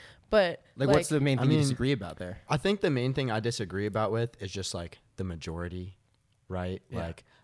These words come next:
Speaker 3: I like to try and give people, like, the benefit of the doubt, right? Like, obviously, if someone's being racist, I'm gonna be like, "What the fuck is
Speaker 2: Yeah.
Speaker 3: wrong with you?" Like,
Speaker 2: There's something blatant, yeah.
Speaker 3: <laughs> But yeah, it's, it's just, like,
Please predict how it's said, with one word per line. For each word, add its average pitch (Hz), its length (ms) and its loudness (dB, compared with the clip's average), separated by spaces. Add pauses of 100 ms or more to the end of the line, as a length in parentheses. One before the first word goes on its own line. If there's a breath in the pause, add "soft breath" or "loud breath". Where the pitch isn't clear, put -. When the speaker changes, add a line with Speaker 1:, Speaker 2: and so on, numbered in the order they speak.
(220 soft breath)
Speaker 3:
I 123 260 8
like 120 260 4
to 104 340 2
try 101 200 0
and 98 80 0
give 92 140 -4
people, 98 400 0
like, 85 260 -6
the 90 100 -6
benefit 90 500 -4
of 90 200 -8
the 90 80 -6
doubt, 90 460 -4
right? 95 260 -2
Like, 98 180 -6
obviously, 175 380 8
if 147 80 2
someone's 139 240 0
being 120 320 -2 (180)
racist, 120 520 0
I'm - 80 -8
gonna 113 100 0
be 113 60 0
like, 101 180 2 (360)
"What 110 140 -4
the 110 80 -2
fuck 113 220 -2
is 135 80 -2
Speaker 2:
Yeah. 123 80 2
Speaker 3:
wrong 107 120 0
with 92 140 -8
you?" 71 200 -10 (340)
Like, 95 380 -2 (840 soft breath)
Speaker 2:
There's - 160 10
something 202 200 4
blatant, 151 300 0
yeah. 127 160 0
Speaker 3:
<laughs> 147 40 -4
But 147 240 10
yeah, 131 260 10
it's, 131 300 6
it's 139 240 0
just, 147 220 2
like, 135 380 4